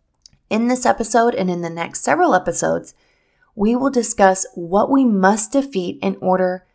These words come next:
to be successful. In today's specific episode, where we're gonna become more aware of what is blocking us, how to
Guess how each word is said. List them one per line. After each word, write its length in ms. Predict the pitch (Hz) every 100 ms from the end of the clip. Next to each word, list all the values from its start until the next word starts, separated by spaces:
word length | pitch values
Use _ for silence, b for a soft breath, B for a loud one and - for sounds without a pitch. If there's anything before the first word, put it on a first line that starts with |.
| _ _
to 100 | 202
be 160 | 180 175
successful. 800 | 170 196 - 160 - 160 - - _ _ _ _ _ _
In 140 | - 196
today's 420 | 202 196 226 254
specific 480 | - 202 208 196 190
episode, 460 | 175 180 185 170
where 100 | 170
we're 100 | 190
gonna 180 | 220 214
become 720 | 196 196 - 196 - 226 220
more 400 | 190 175 220 262 -
aware 560 | 202 185 190 202 196
of 140 | - 170
what 220 | 180 180
is 160 | 165 160
blocking 640 | 165 165 170 170 220 220
us, 360 | 240 262 - - _ _ _ _ _
how 260 | - 214 226
to 240 | 226 220